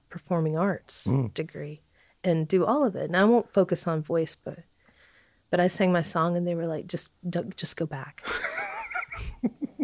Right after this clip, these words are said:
Speaker 2: We'll still let you back into the
Speaker 1: Yeah.
Speaker 2: old program.
Speaker 1: "Just go back. Go back." Um,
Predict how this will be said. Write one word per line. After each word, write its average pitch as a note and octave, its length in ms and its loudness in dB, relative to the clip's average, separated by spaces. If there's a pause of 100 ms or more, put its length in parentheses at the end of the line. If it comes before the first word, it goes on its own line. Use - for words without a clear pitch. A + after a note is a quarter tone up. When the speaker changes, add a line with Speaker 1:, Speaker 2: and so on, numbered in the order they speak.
(300)
Speaker 2:
We'll A3 220 4
still G3+ 280 6
let G3 200 6
you F3 80 2
back - 280 2
into B2+ 220 6
the B2 100 2
Speaker 1:
Yeah. A#2+ 60 8
Speaker 2:
old A#2 200 4
program. A2 400 -2
Speaker 1:
"Just - 240 0
go F#3 160 2
back. - 540 -6 (800)
Go - 220 -4 (180)
back." - 480 -12 (720)
Um, F3+ 380 4